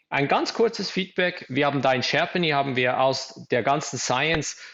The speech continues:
ein ganz einfaches Feedback-Formular entwickelt, sieben Fragen, äh, die man einfach mit Daumen hoch, Daumen runter beantworten kann. Und damit kann ich letztlich jedes Meeting assessen.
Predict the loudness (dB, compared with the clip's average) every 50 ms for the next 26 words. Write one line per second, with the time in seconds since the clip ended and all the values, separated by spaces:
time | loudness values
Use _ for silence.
0 | -20 -20 _ _ -6 0 0 2 2 2 2 0 0 0 0 -2 -4 -4 -4 -4
1 | -4 -2 -2 -4 -4 -2 0 2 2 4 4 4 4 4 4 2 0 0 -2 0
2 | 2 2 0 0 0 -2 -4 -4 0 0 0 0 2 0 -2 -2 0 2 4 4
3 | 4 2 2 0 -4 -6 -8 -12 -18 -20 -20 -20 _ _ _ -2 -2 -2 0 0
4 | 0 2 2 2 2 2 0 0 0 -2 0 2 4 4 4 4 4 2 4 4
5 | 2 2 2 2 2 2 2 2 0 0 0 0 -2 0 0 0 0 0 0 0
6 | 0 0 0 -2 -6 -2 0 0 0 0 -2 -6 -12 _ _ _ _ _ _ _
7 | _ _ _ _ _ _ _ -18 -10 -10 -4 0 2 2 4 4 2 0 0 0
8 | 0 0 0 -2 0 0 0 0 0 0 0 -2 -2 -2 -2 -2 0 0 0 0
9 | 0 0 0 0 0 0 0 -2 -2 -2 -2 -2 0 -2 -2 0 -2 -2 -2 -4
10 | -4